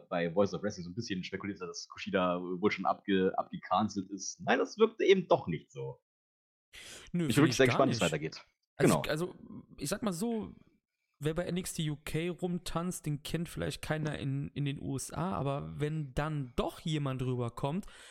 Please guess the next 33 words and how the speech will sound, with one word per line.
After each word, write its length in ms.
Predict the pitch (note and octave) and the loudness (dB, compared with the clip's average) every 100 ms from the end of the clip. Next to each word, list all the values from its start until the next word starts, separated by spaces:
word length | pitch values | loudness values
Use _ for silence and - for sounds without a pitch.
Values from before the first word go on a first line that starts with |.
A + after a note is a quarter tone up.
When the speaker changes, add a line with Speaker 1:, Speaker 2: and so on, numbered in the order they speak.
| - | -10
Speaker 2:
und 120 | - D3+ | -2 -2
dann 200 | C#3+ B2 | -2 -2
doch 180 | A3 - | -4 -2
so 220 | - A3+ | -4 -4
prominent 920 | - - F3+ D#3 D3 E3 B3 D#4 - | -2 -2 0 0 0 -2 -2 -6 -4
halt 200 | F3 F#3 | -4 -2
bei 80 | F3 | -2
N 140 | - D#3+ | -2 -4
X 160 | - | -4
T 160 | - F#3+ | -6 -4
vor 120 | F3 | -2
dem 160 | D3+ C3+ | -2 -4
Publikum 460 | A3 - - D3 | -6 -6 -4 -2
auftreten 560 | C#3+ G3 - D3+ C3+ C3 | -2 -4 -4 -6 -4 -2
darf, 320 | B2+ D3 - - - - _ _ _ - | -2 -2 -6 -14 -20 -20 _ _ _ -6
da 100 | - | -4
kommt 420 | - E3 F3 - | 0 -2 -2 -6
kein 280 | - D#3 D#3 | -2 -2 0
Sean 320 | - - D#3 | -2 0 0
Maluta 520 | D3 C3+ D#3 A3+ - | 0 0 -2 -2 -2
raus, 480 | A#2 A#2 A#2 A2+ - _ C3 | 0 0 -2 -4 -10 _ -4
ne? 200 | B2 D#3 - _ - - - - | -4 -4 -12 _ -20 -16 -8 -2
Also 140 | F#3 | -2
ich 80 | A3 | 0
glaub 180 | E4+ - | 0 2
schon, 140 | C#4+ | 2
dass 120 | C4 | 0
das 140 | F3 - | -2 -2
was 160 | C3+ | -2
zu 120 | - | -2
bedeuten 480 | C3 B2+ A#2+ B2+ A2 | -2 0 -2 -2 -4
hat, 200 | A#2 - | -4 -2
dass 360 | B2 A#2 - | -4 -4 -8